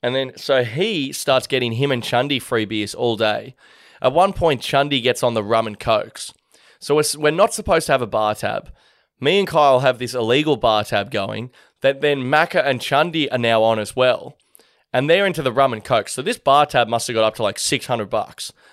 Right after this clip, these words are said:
okay? And that's Macca for you. Once you give this bloke a sniff, I tell you what, he will take you for all you're worth. Then, uh, towards the end of the day, it does start, start to get a bit heated.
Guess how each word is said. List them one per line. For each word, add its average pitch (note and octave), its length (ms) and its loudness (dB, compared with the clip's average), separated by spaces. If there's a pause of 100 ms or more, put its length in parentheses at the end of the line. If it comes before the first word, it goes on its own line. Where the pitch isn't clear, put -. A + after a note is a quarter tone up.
(160)
okay? A#2+ 500 0 (380)
And B2 140 0
that's F3 180 2
Macca B2+ 300 0
for G#2+ 180 -4
you. G2+ 100 -4
Once C#3+ 220 -2
you D#3 60 -12
give C#3 140 -4
this C3 100 -2
bloke A2+ 240 0
a G2+ 40 -14
sniff, - 500 -10 (200)
I - 100 -4
tell D3 200 2
you A2+ 120 0
what, G#2+ 200 0
he C3 160 0
will C3 140 -4
take - 360 -4
you A#2 120 -6
for A2 160 -6
all A2 160 -2
you're G2+ 100 -6
worth. G2+ 460 -8 (800)
Then, B2+ 440 2 (920)
uh, B2+ 140 0 (100)
towards G3+ 320 2
the F#3 80 -2
end D#3 80 0
of C3+ 80 0
the A#2 60 -8
day, A#2 160 4
it A2+ 100 -4
does C3 160 4
start, - 280 -2 (100)
start B2+ 260 0
to G#2+ 40 -10
get A#2+ 120 -2
a A2 40 -4
bit A2+ 160 -4
heated. G#2+ 360 -4